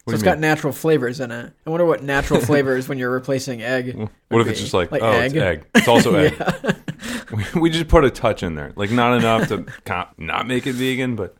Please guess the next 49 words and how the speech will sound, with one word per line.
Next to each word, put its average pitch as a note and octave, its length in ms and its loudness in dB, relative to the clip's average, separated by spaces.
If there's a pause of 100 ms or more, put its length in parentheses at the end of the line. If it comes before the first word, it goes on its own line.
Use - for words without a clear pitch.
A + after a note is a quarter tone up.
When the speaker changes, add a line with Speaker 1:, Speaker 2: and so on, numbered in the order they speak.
Speaker 1:
but C3 80 2
it's B2+ 100 0
called A2+ 160 -2
a F#2+ 40 -2
plant-based C#3 600 0
scramble. F2 540 -2 (400)
<laughs> - 0 - (760)
Speaker 2:
Yeah, E3 180 0
on D#3+ 80 2
the D#3 60 2
front D#3+ 220 2
it C#3+ 100 -2
says, C#3+ 360 0 (500)
"Made D#3+ 200 2
from D#3+ 160 0
plants," D3+ 480 -2
and D#3 80 -2
in C#3 120 0
parentheses D3+ 580 0
it - 40 -8
says, B2+ 400 -2 (220)
"Not C#3+ 240 -2
chicken." C3 500 -8 (120)
Speaker 1:
Right. G3 200 2
Speaker 2:
<laughs> - 200 -2 (720)
Speaker 1:
It's A2 160 -8
made G#2+ 200 -2
in G#2+ 80 -4
Canada, A#2 640 -6
too. C3 320 -4
I - 40 -10
didn't A2+ 200 -6
know D#2 80 -12
that. F#2+ 220 -12
That's A2 180 -16
cool. E2+ 320 -8 (260)
Speaker 2:
Mm. C#3 220 -2 (120)
Speaker 1:
That's - 200 -20
pretty B2 180 -10
cool B2 220 -6
there, D#2+ 200 -6
eh? F2 200 -6 (180)
Speaker 2:
So - 140 0
it's D#3 100 -2
not G#3 160 6
as, E3+ 100 4
like, D#3 220 0 (160)
fluffy E3 540 0
as D#3 60 -10